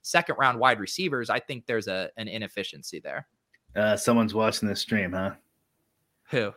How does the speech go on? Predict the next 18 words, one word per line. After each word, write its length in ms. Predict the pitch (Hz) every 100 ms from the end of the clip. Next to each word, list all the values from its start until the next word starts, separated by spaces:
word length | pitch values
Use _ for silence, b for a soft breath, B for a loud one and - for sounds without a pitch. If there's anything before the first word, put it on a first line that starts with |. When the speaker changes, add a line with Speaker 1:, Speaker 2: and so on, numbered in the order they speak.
| _ _ _ _ _
Speaker 2:
We 100 | 113
just 140 | 107
lost 260 | 120 113 -
Bourne, 240 | 120 135 90
didn't 160 | 101
we? 180 | 147 143 _ _ _ _ b b b b _
Speaker 1:
Did 140 | 127
we? 220 | 147 214 -
Oh, 280 | 123 120 107
shit. 320 | - 95 98
Yeah, 200 | 95 95
so 260 | 95 104 98
it's 160 | -
gonna, 160 | - -
single 320 | - 113 107
stack 340 | - 101 98 95
it 60 |
is. 260 | 95 87